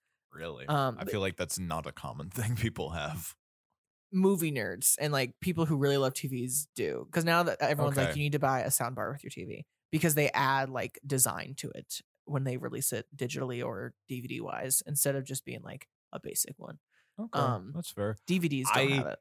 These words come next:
Speaker 1: I didn't feel, uh, noticeable. Um, I didn't feel like that was noticeable, and I thought it was really cool.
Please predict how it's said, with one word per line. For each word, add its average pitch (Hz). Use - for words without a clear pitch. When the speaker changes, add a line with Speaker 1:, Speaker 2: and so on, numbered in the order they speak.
Speaker 1:
I 131
didn't 135
feel, 113
uh, 95
noticeable. 82
Um, 69
I 143
didn't 139
feel 120
like 92
that 87
was 85
noticeable, 90
and 95
I 101
thought 110
it 107
was 110
really 127
cool. 117